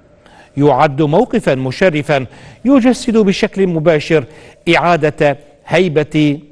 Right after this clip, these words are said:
المؤسسة ودورها المعطاء. في منصة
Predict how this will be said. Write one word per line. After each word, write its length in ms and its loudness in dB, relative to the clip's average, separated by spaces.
المؤسسة 640 -2
ودورها 680 0
المعطاء. 560 0
في 160 2
منصة 540 2